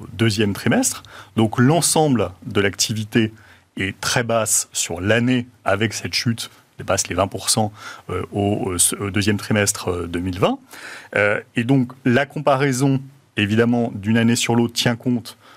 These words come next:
de, euh, ces quatre trimestres, euh, chacun, euh, pour, euh, donner moins huit par rapport à deux mille dix-neuf, par rapport au quatre trimestres de deux mille dix-neuf, et plus sept des quatre trimestres deux mille vingt et un par rapport aux quatre trimestres de deux mille vingt.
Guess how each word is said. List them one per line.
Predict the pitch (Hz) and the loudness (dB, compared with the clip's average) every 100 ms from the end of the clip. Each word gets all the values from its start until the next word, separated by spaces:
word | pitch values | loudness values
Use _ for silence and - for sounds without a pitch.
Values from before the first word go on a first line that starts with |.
| _ - | _ -2
de, | 107 117 113 | 2 2 0
euh, | 104 98 | -4 -2
ces | - 113 | -2 0
quatre | 147 - | -2 -4
trimestres, | - 131 131 123 - - _ _ - | -6 -2 -2 -4 -8 -16 _ _ -10
euh, | 95 92 | -10 -6
chacun, | - 113 107 123 117 - | -2 -2 2 0 0 -4
euh, | 101 | -10
pour, | - 104 110 | -6 0 0
euh, | 98 | 2
donner | 117 120 123 - - | 4 4 2 -6 -4
moins | 113 131 | 2 2
huit | 143 147 151 - | 2 -2 -6 0
par | 110 | 2
rapport | 110 - 110 | 2 4 2
à | |
deux | 110 | 2
mille | 110 113 | 0 0
dix-neuf, | 107 117 120 | 2 0 0
par | 92 | -2
rapport | 95 95 | -2 -4
au | |
quatre | 90 117 | -4 -4
trimestres | - 110 107 | -2 -4 -4
de | 92 92 | -8 -8
deux | 98 | -6
mille | 95 95 | -6 -4
dix-neuf, | 113 214 240 | 0 0 0
et | 98 | -6
plus | - 143 | -2 0
sept | 131 - 147 - - - - | 2 2 2 0 -14 -20 -10
des | 95 | -2
quatre | 123 - | -2 -2
trimestres | 131 123 113 | -2 0 0
deux | 104 | -2
mille | 104 104 | -2 -2
vingt | 107 107 | -4 0
et | |
un | 117 | 0
par | 110 90 | 2 -2
rapport | 95 90 | -2 -8
aux | - | -6
quatre | - - | -6 -6
trimestres | - - 120 117 - - - - _ | -10 2 4 4 0 -4 -20 -20 _
de | 104 | -6
deux | 104 | -2
mille | 104 95 | -4 -4
vingt. | 90 | -6